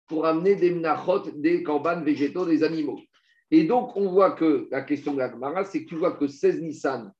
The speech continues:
et le six Sivan, c'est des nouvelles années, c'est des dates nouvelles. Donc, pourquoi le Tana de la Mishnah n'a pas du tout parlé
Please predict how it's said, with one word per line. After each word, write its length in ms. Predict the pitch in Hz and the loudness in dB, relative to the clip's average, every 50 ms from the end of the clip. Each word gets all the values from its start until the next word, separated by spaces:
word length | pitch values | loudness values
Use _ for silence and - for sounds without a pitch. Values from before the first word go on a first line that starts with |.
| _ _ _ _ _ - | _ _ _ _ _ 4
et 80 | 302 - | 6 8
le 120 | - - | 8 8
six 260 | - - - 214 208 - | 8 4 -2 -8 -8 -8
Sivan, 360 | - 147 151 151 175 202 208 | -6 -4 -2 0 0 -2 -2
c'est 160 | - - 170 | -2 -2 0
des 120 | 165 190 | 2 2
nouvelles 400 | 190 208 208 196 220 196 190 180 | 2 2 6 8 8 8 8 4
années, 380 | 226 226 247 240 185 - - _ _ _ _ | 2 2 0 0 -2 -4 -6 _ _ _ _
c'est 140 | _ - 165 | _ -4 -2
des 120 | 170 170 | -2 0
dates 380 | 156 190 190 185 - 143 - - | 0 0 0 0 -2 -6 -8 -4
nouvelles. 600 | 170 175 202 202 233 240 214 170 - - - - _ _ _ - | -2 0 4 6 8 8 8 4 2 -2 -6 -12 _ _ _ -6
Donc, 240 | 131 - 147 139 - | -4 -4 -4 -2 -2
pourquoi 300 | 190 190 - 220 220 214 | -4 -2 0 2 4 4
le 140 | 190 - - | 4 4 4
Tana 220 | 190 185 196 190 | 2 2 2 0
de 80 | 165 170 | -2 -2
la 80 | 175 | -2
Mishnah 340 | 175 170 151 - - 202 202 | -2 -4 -6 -6 -4 -2 0
n'a 140 | 196 175 - | 0 0 0
pas 220 | - - 247 233 | 0 0 0 0
du 220 | 233 208 190 135 - | 0 -2 -4 -6 -8
tout 120 | 190 175 | -8 -8
parlé 680 | 139 - 160 147 151 151 156 170 196 220 214 185 - - | -2 0 2 2 2 4 6 8 8 8 8 4 0 -4